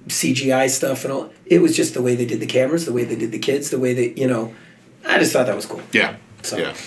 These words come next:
Speaker 2: Well, and that cinematography at the beginning of the movie where you have them, like, flying around
Speaker 1: Yeah.
Speaker 2: and, and you see the stuff from the bird's eye view. And,
Speaker 1: Yeah.
Speaker 2: yeah. Yeah.
Speaker 1: Cool stuff.
Speaker 2: Um, last thing I will mention, not even related to the movie, but related to the Berlin Wall and, and Berlin at this time,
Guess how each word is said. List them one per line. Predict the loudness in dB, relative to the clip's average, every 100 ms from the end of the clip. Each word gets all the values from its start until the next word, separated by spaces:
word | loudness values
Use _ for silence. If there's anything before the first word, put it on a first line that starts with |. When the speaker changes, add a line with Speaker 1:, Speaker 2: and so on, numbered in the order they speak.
| -18 -10 4
Speaker 2:
Well, | 8 8
and | 8
that | 6
cinematography | 6 4 4 4 2 0
at |
the | -6
beginning | -2 0 0
of | -2
the |
movie | -4 -4 -4
where | -6
you | -8
have | -8 -8
them, | -8 -8
like, | -10
flying | -8 -2 0 2 0
around | -4 -4 -2 0 2
Speaker 1:
Yeah. | 2 2 0
Speaker 2:
and, | -6
and | -6
you | -4
see | -2
the | -2 -4
stuff | -4 -4
from | -6 -8
the | -6
bird's | -6 -8 -8
eye | -10
view. | -8 -8 -4
And, | 0
Speaker 1:
Yeah. | 2 0 -2
Speaker 2:
yeah. | -8 -8 -14 -20 -12
Yeah. | -10 -10 -10
Speaker 1:
Cool | -6 -4
stuff. | -6 -8 -10 -14 -16 2
Speaker 2:
Um, | 6 8 6 4 -2 -4 2
last | 4 6 6
thing | 8
I | 8
will | 8 8
mention, | 6 4
not | 4 6
even | 4 6
related | 6 6 4
to |
the | 2
movie, | 4 4
but | 0 0
related | 0 0 -2
to | -4 -6
the | -2
Berlin | 0 0 -2
Wall | -2 0 0
and, | -2 -4
and | -8 -4
Berlin | -2 -2 -4
at | -4
this | -4 -4
time, | -4 -4 -4